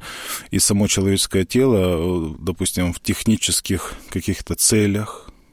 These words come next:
вот, несмотря на, на то, что это, э, этот организм является личностью.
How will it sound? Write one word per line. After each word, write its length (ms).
вот, 320
несмотря 640
на, 360
на 420
то, 140
что 220
это, 440
э, 540
этот 300
организм 420
является 440
личностью. 680